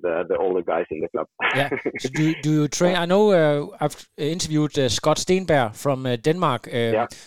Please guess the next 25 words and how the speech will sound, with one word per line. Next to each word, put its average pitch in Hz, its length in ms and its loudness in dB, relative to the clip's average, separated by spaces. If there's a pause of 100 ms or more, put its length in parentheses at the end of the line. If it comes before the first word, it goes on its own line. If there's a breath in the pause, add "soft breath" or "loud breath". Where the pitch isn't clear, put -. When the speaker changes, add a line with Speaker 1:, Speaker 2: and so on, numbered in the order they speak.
Speaker 2:
do 147 80 2
you, 147 180 4
do 151 120 -2
you 143 240 2
still 214 400 2
take - 640 -4 (200)
athletes 160 460 -2
on 143 160 -6
a 131 40 -4
certain 165 280 2
level 151 420 -2 (260 loud breath)
from 135 200 -4
outside, 156 640 2
or 127 240 4
is 131 160 -2
it 131 120 -4
more 147 400 6 (140 soft breath)
closed, - 760 2 (180)
also 139 280 0
getting 139 240 0
close? 147 640 0 (100)
Yeah, 123 220 -4 (160)
before 139 340 -2
this 131 160 -2
happened, 143 440 -2